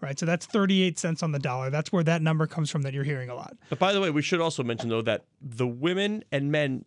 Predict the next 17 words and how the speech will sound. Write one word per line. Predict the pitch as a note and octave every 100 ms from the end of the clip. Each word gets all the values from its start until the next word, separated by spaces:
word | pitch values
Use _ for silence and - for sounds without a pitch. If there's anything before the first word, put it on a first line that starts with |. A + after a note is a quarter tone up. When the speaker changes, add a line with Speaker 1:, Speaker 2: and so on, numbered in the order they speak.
| _ C3
Speaker 2:
negotiated | B2+ B2 D3 D3 C#3 B2+ B2 A#2 A#2 -
separate | - - - E3 - A2+ -
collective | - A#2 A2 - G2+
bargaining | A2 F3 G2 G2+
Speaker 1:
Mm-hmm. | G2
Speaker 2:
agreements, | A2+ A2+ A2+ -
and | D3+ D3
they | E3+ F3 -
are | D#3+ D#3
not | D#3 D#3 -
structured | - F#3+ - B2 G#2
the | F#2+
same. | - - E3
Speaker 1:
Correct. | - G3+ A2 - -
Speaker 2:
These | D#3 G#3 F3
are, | F3 F3+ E3+ E3+ E3+ _ _ _ -
yeah, | D3+ C#3